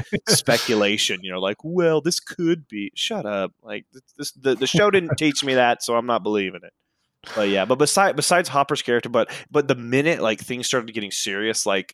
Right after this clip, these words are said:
Speaker 2: like, you know how the, the adults now know that there's some shit going
Speaker 1: Yeah.
Speaker 2: down, he switched. It was like a light switch. He went back to the
Speaker 1: Right.
Speaker 2: old Harper, Ho-, bleh, Hopper that he should be, and I was like, "Okay." And that's when I started loving it even more.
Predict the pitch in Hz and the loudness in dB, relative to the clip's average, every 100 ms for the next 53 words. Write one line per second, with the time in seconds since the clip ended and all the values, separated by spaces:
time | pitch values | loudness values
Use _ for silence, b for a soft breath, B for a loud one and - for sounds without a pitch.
0 | _ 95 90 - _ _ _ _ 120 107 | _ -8 -8 -10 _ _ _ _ -16 -8
1 | 98 92 90 87 _ _ _ _ _ 107 | -4 -2 -4 -6 _ _ _ _ _ -12
2 | 107 110 107 101 - 110 95 95 98 95 | -6 -4 -2 -4 -4 -4 -4 -2 -4 -6
3 | 92 92 - 95 - 98 110 131 110 110 | -8 -14 -12 -8 -6 -4 2 4 4 2
4 | 113 - B B 127 113 - 131 123 - | 0 -4 B B -8 -4 -2 0 -2 -2
5 | - 135 127 143 110 104 107 110 - 92 | -6 -4 0 0 0 2 2 2 -4 -6
6 | - 123 - - 123 117 - 127 120 107 | -8 -8 -8 -4 0 0 -2 -2 2 4
7 | 107 113 139 - 101 - 139 - - 123 | 4 2 0 0 -6 -2 -4 -4 -18 -6
8 | 135 123 B B - 147 180 - 92 92 | 0 0 B B -6 0 0 0 -6 -6
9 | - _ _ _ 107 117 - - 143 120 | -12 _ _ _ -8 0 2 4 2 0
10 | 104 110 113 - 202 - 101 - _ 110 | -4 -4 -6 2 0 2 -6 -6 _ -4
11 | 135 139 127 120 117 104 107 101 90 92 | -2 0 0 2 0 2 0 -2 -6 -6
12 | 82 73 _ | -10 -20 _